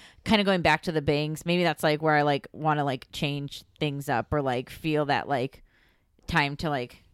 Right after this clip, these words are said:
burn things down and start again. Like, always the kid that, like, had a lot of look, didn't keep a consistent look. And this is the longest I guess I've kept as a consistent look. So I'm very, like,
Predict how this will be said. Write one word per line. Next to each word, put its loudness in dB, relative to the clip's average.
burn -2
things -4
down 2
and -6
start -2
again. -2
Like, -4
always 4
the -2
kid -2
that, 0
like, -4
had 4
a 2
lot 4
of 0
look, -4
didn't 0
keep -2
a 2
consistent -6
look. 0
And 2
this 2
is -6
the -2
longest 2
I 2
guess -2
I've -8
kept -6
as -6
a -4
consistent -2
look. -2
So -2
I'm -4
very, 2
like, -4